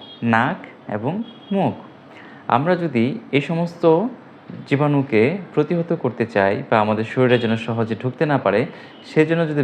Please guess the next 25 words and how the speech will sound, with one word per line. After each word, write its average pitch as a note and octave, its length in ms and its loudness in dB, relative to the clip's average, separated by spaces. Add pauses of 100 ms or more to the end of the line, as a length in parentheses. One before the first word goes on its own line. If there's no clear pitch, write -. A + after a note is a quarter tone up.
ব্যবস্থা B2 380 4
নিতে A#2+ 160 -4
চাই, G2+ 280 0 (280)
তাহলে C#3+ 260 -2
আমাদেরকে C3+ 480 -2
যে A#2 140 4
জিনিসটা A2 320 -2
করতে A2 360 -6
হবে, G#2+ 220 -2 (460)
সেটা C3 300 0
হচ্ছে A#2+ 280 -4 (640)
মাস্ক B2 380 2
ব্যবহার A#2+ 260 2
করতে - 280 -8
হবে। F#2+ 200 -8 (720)
নিয়মিত B2+ 340 4
মাস্ক A#2 340 4
ব্যবহার C#3+ 340 -2
করলে D3 340 -2 (720)
নানান C#3+ 300 2
ধরনের D#3 320 -2
রোগ C3 200 2
জীবাণু A#2 260 2 (100)
থেকে A#2+ 200 -4 (420)
আমরা A2 280 2